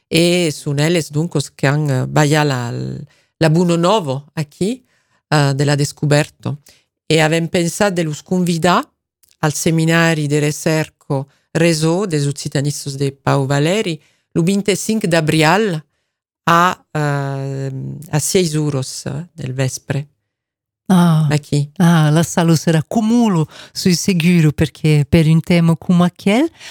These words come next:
Speaker 2: Allora, eh, Gilda, eh, a qual appartiene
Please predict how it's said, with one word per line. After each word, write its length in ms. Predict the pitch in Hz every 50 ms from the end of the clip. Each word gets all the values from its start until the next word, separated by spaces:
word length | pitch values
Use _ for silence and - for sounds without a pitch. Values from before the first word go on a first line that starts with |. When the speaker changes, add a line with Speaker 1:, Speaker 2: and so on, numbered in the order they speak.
| - - -
Speaker 2:
Allora, 400 | - 208 196 214 214 214 208 - -
eh, 220 | 190 202 196 175 -
Gilda, 520 | 190 165 190 214 208 202 226 247 302 370 - - - - _
eh, 360 | - - 196 185 190 190 - _ _ _
a 140 | - 196 -
qual 420 | - - - 370 392 440 440 415 _ _ _ _ _ _ _ _ _ _
appartiene 680 | - 196 - - 220 202 - - - 214 214 220 226